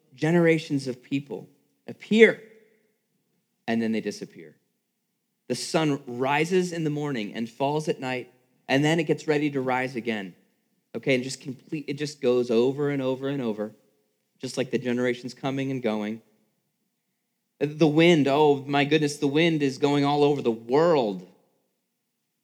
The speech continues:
It's a world traveling wind. I mean, it's going east and west, it's going north and south and blowing and going everywhere. It's so impressive, but then what does it do? It returns to the place where it started.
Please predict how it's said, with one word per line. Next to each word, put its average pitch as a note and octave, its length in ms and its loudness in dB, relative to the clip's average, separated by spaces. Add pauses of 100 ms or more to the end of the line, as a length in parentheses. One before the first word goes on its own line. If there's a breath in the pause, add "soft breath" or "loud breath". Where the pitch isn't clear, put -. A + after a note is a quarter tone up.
(320)
It's D3+ 160 4
a F3+ 60 4
world D#3 300 2
traveling C#3+ 580 -2
wind. A#2 400 -6 (840)
I C#3 60 0
mean, E3+ 140 2
it's - 140 -2
going C#3 260 2
east D#3 260 -6
and B2+ 140 -4
west, C3+ 260 0
it's C#3 80 -14
going C3+ 260 -2
north C#3+ 240 -2
and B2+ 120 -6
south C#3 300 0
and C3 100 -6
blowing F#3 400 0
and D3+ 100 -2
going G3 260 4
everywhere. F#3+ 180 2
It's F#3 120 -8
so A3 160 4
impressive, A3 540 0
but D#3+ 120 -4
then G3+ 160 -2
what G#3 100 4
does F#3 160 2
it F3+ 100 0
do? F#3 260 4 (180 loud breath)
It D#3 60 0
returns D#3+ 400 -2
to D3 120 -6
the C#3+ 60 -8
place C#3+ 300 0
where C#3 80 -4
it C3 80 -6
started. - 400 -10